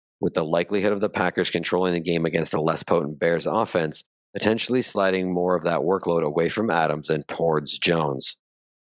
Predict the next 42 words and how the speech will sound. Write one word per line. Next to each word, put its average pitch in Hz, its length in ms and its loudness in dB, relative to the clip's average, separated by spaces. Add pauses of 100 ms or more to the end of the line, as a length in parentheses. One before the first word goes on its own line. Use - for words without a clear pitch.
(240)
How 101 180 2
Chicago 104 580 0
will 80 140 0
try 85 220 0
to 76 100 0
win. 73 260 -2 (600)
Chicago 117 520 0
is 101 120 -2
running 107 240 2
the 98 60 -2
ball 92 240 2
at 82 40 0
a 80 40 0
very 85 380 0
high 85 180 2
rate, 76 320 -2 (260)
especially 98 560 2
since 80 300 0
Justin 80 340 0
Fields 110 380 0
took 85 160 -4
over 78 260 2
as 71 80 -2
their 80 100 2
starting 80 360 2
quarterback. 78 600 -2 (440)
Fields 107 320 0
has 92 100 -2
attempted 92 460 0
fifty-seven 92 720 2
total 98 380 0
passes, 76 640 -2 (160)
nineteen 85 460 0
per 85 160 0
game, 85 360 0 (320)
in 90 80 -4
his 78 160 4
three 107 240 0
games 98 300 0
as 82 160 0
the 82 80 -4
starter, - 480 0